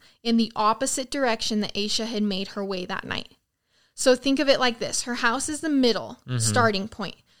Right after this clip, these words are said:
Speaker 1: She walks about a mile one way in the middle of the night and then runs into the woods 'cause she gets scared. And then two months later, her backpack is found twenty-six miles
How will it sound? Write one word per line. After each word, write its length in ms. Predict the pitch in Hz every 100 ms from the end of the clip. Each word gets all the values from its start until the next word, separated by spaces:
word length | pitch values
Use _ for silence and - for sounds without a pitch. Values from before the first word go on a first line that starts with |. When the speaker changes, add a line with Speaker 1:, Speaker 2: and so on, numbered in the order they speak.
| _
Speaker 1:
She 180 | - 269
walks 320 | 254 240 -
about 240 | 226 214
a 60 | 202
mile 520 | 208 220 247 320 359
one 280 | 302 277 247
way 200 | 185 190
in 60 |
the 80 | 202
middle 220 | 196 202
of 80 | 226
the 100 | 311
night 220 | 285 214 214
and 140 | 226
then 180 | 196 202
runs 280 | 190 196 226
into 180 | 240 269
the 80 |
woods 300 | 285 196 226
'cause 140 | - 233
she 80 | -
gets 240 | 208 190
scared. 380 | - 247 196 - - - - -
And 100 | 226
then 140 | 214
two 560 | - - - 330 392 427
months 380 | 359 359 - 262
later, 500 | 247 269 294 - - - _
her 200 | - 294
backpack 560 | 240 269 330 - 262 247
is 120 | 247 -
found 440 | 233 208 196 202 - _ _ _ _ _ -
twenty-six 840 | - 226 269 381 392 - 381 -
miles 340 | 320 302 277